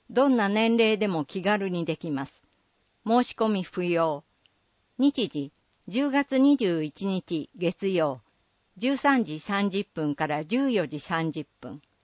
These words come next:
場所、保健センター。問い合わせ、連行普及会指導員、黒田。八七五一四二八。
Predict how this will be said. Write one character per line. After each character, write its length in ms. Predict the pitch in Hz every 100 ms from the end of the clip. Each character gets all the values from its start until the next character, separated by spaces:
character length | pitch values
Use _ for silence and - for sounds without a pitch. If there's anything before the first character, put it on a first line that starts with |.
| _ _ _ _ _
場 160 | 190
所、 300 | 190 214 202 - _ _
保 160 | - 214
健 260 | 277 277
セ 200 | 262 254
ン 80 | 208
タ 300 | - 143 135
ー。 60 | 147 _ _ _ _ _ _ _
問 200 | 233 233
い 60 | 233
合 80 | 208
わ 100 | 202
せ、 260 | - 170 - _ _ _ -
連 260 | 202 277
行 280 | 277 262 254
普 120 | - -
及 240 | 262 220
会 320 | - 147 143 -
指 240 | - 202
導 220 | 220 185
員、 240 | 139 151 143 _
黒 320 | - 262 220
田。 220 | 156 - - _ _ _ _ _ _ _ _
八 320 | - 214 269
七 300 | 277 254 160
五 260 | 139 156 - _ _ _
一 280 | 202 - 269
四 320 | 269 226 160
二 220 | 170 180
八。 420 | 165 151 - -